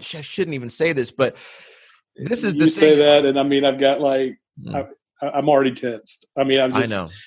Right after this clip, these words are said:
Speaker 2: just thinking about it. My, my whole body's tensed
Speaker 1: Well,
Speaker 2: up.
Speaker 1: now's
Speaker 2: I'm
Speaker 1: not the time.
Speaker 2: Yeah.
Speaker 1: You know?
Speaker 2: Yeah.
Speaker 1: Now's not the
Speaker 2: I'm
Speaker 1: time.
Speaker 2: not ready, you know? And,
Speaker 1: Yeah.
Speaker 2: and, and honestly, I have had the passing thought of going back, but I, I, I can't go back until I know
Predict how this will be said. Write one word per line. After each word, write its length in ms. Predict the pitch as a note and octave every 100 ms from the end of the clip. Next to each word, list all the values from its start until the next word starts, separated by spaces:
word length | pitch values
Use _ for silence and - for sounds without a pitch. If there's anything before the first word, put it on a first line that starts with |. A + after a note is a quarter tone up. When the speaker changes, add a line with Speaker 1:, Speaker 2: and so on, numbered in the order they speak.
| _ _
Speaker 2:
just 160 | C#3+ -
thinking 240 | C#3+ C3+
about 280 | B2+ B2 A#2+
it. 180 | A#2 C3+
My, 160 | B2
my 120 | C3
whole 200 | B2+ C3+
body's 520 | B2+ B2+ B2+ A2 G#2 -
tensed 280 | B2+ G#2+ D3
Speaker 1:
Well, 120 | F3+
Speaker 2:
up. 40 |
Speaker 1:
now's 220 | F#3 F3+
Speaker 2:
I'm 60 | F3
Speaker 1:
not 180 | E3+ D#3+
the 80 | C3
time. 420 | C3+ G2+ D#2+ F2 _ _ -
Speaker 2:
Yeah. 160 | A2
Speaker 1:
You 100 | A#2+
know? 240 | B2+ C3 C#3+
Speaker 2:
Yeah. 200 | D3+ A#2
Speaker 1:
Now's 240 | C3+ C3+
not 180 | C3+ B2
the 60 | A2+
Speaker 2:
I'm 260 | A#2 G#2+
Speaker 1:
time. 20 | F#3+
Speaker 2:
not 180 | F#3 D#3+
ready, 320 | E3+ D#3+ B2+ B2
you 120 | D3 D3+
know? 200 | D3 D#3+
And, 160 | F3+
Speaker 1:
Yeah. 140 | B2 G2+
Speaker 2:
and, 200 | F#3 F3+
and 80 | F#3+ - _ _
honestly, 300 | F3 - D#3+
I 140 | D#3+
have 320 | D#3 E3+ E3
had 340 | D3 E3 D#3+ C3+
the 60 |
passing 460 | B2+ C#3 C#3 - C3
thought 320 | C#3+ D3+ B2+ C#3
of 140 | B2+
going 340 | C3 B2+ A#2+ A2
back, 260 | C#3 B2+ - - - _ _ _ _ _ _ _
but 520 | C3 C3 C3+ B2 B2 - _
I, 420 | B2+ A#2+ A#2+ B2+ - _ -
I, 100 | B2 -
I 60 | C3
can't 420 | - - E3 D#3+
go 140 | C#3+ C3
back 460 | B2 D3 D3 C#3+
until 320 | B2 A#2 C3+
I 100 | C3
know 720 | A#2+ B2 C#3 D3+ D3+ C3 A#2